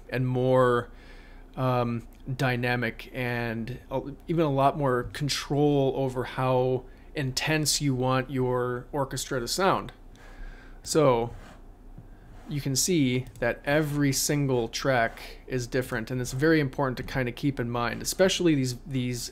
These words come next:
violins I have. Um, I performed all of these mods, all the modulation with my mod wheel, and that really helps. But you can draw them in too, and you can get a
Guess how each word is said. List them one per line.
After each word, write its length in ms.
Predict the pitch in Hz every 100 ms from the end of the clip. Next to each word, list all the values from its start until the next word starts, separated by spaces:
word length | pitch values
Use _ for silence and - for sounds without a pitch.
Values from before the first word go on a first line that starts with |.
| -
violins 800 | 139 120 131 127 123 120 131 143
I 120 | 135
have. 520 | 131 131 135 135 135 - - - - -
Um, 380 | 131 123 123 - - - - - - - - - - - - -
I 300 | 135 156 160 - - -
performed 600 | - 156 - 151 147 143 127
all 260 | 127 131
of 80 | 131
these 160 | 131 120
mods, 600 | 123 120 120 120 - - - - - - -
all 180 | 139 135
the 80 | 131
modulation 640 | 127 120 123 117 113 120
with 140 | 117 -
my 100 | 120
mod 320 | 127 120 104
wheel, 260 | 107 110 - - - -
and 120 | 139
that 140 | 147 143
really 240 | 143 120
helps. 440 | 127 110 95 - - -
But 100 | -
you 140 | 151 147
can 140 | 143
draw 300 | 123 123 120
them 220 | 120 117 113
in 240 | 113 110
too, 360 | - 127 117 113
and 100 | 117
you 80 |
can 160 | 113 123
get 140 | 120
a 140 | 113